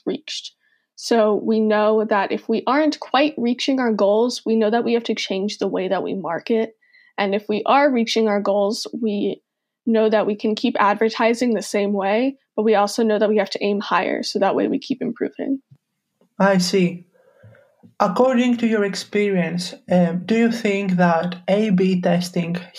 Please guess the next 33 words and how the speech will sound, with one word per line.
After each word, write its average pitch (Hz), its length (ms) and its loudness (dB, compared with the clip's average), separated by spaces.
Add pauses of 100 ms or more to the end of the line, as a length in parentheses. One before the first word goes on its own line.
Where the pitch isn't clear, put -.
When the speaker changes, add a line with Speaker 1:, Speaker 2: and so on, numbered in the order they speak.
Speaker 2:
helps 185 640 0
this 185 240 -2
process? 202 720 -2 (920)
Speaker 1:
So - 200 2
we 285 120 2
actually 269 360 0
have 277 200 0
not 269 200 -2
tried 254 280 2
that, 185 300 0 (320)
but 247 420 0 (200)
we 226 380 0
do 240 260 -2
have 262 340 -2 (100)
a, 202 380 -4 (460)
another 220 340 -4
plugin 233 600 4 (440)
<laughs> - 380 -16
that 214 400 2
it 240 160 2
lets 233 400 0
you, 220 560 2 (300)
for 226 280 0
search 226 320 0
engine - 280 -2
optimization, 208 840 -2
it - 140 -4
shows 208 400 0
you, 185 440 -2 (680)
you 233 120 2
can 226 160 0
try 220 200 2
different 202 440 -2